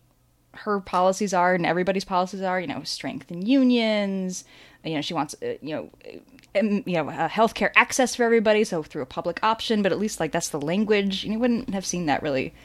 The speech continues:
until Bernie's platform, ca-, you know, Bernie's able to push his platform four years ago. Um, and she really tries to double down on her working class credentials. She says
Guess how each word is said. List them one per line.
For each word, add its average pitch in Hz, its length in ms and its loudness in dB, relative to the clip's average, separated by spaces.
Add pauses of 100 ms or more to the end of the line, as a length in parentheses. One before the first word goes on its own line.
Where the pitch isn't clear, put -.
(300)
until 175 220 0
Bernie's 160 320 0
platform, - 340 -2
ca-, 185 180 -12
you 165 80 -6
know, - 280 -6 (400)
Bernie's 156 220 -2
able 143 100 -2
to - 60 -18
push 165 100 -6
his 160 120 -8
platform 160 380 -2
four 151 140 -6
years 147 220 -4
ago. - 380 -8
Um, 165 300 -2
and 233 120 2
she 311 80 0
really 349 180 2
tries 381 220 4
to 359 100 -2
double 294 240 2
down 294 240 4
on 277 100 6
her 262 140 6
working 262 220 4
class 262 240 2
credentials. 214 540 -2
She 185 100 -10
says 175 480 -4